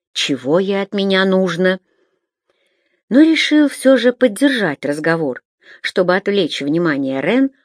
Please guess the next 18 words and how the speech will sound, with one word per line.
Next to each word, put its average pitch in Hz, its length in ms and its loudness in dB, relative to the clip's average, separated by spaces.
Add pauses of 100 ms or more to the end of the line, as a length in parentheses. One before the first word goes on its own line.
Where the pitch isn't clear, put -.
(120)
от 208 160 -6
волчонка, 202 760 -2 (520)
и 247 100 2
сказал: 208 600 -4 (1000)
«Моя 247 440 4
мать 233 480 -2 (320)
тоже 247 300 4
была 156 260 -2
из 160 140 -8
племени 160 440 0
благородного 160 680 0
оленя. 165 400 -2 (800)
Может 175 280 -2
быть, 180 300 -2 (260)
эта 185 220 2
женщина 185 500 0
ее 190 360 0
знала? 190 560 0